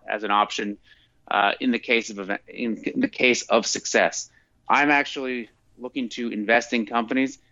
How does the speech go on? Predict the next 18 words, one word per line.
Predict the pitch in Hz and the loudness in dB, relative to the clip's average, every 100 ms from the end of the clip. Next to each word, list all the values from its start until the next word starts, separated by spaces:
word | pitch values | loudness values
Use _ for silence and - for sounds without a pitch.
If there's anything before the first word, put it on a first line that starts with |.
| _ | _
that | 107 | -2
have | 117 107 | 0 0
a | |
strong | - - - - 123 120 123 127 | -4 -8 -8 -4 2 4 4 0
shareholder | 117 123 120 120 | -2 -2 -2 -2
base | 117 123 117 | 0 0 0
that | 107 | -6
wanna | 107 104 | -4 -6
support | 110 - 127 123 | -8 -2 0 4
that | 120 - | 2 2
company | 131 120 123 127 - _ _ _ | -2 0 -4 -4 -10 _ _ _
and, | - 110 113 107 | -2 2 2 -2
you | 123 | -4
know, | 113 - | -4 -4
expect | - - - - 151 - - | -8 -8 -8 2 2 2 -6
to | |
see | - 117 | -10 -10
success. | - - - - - - | -10 -12 -12 -12 -14 -18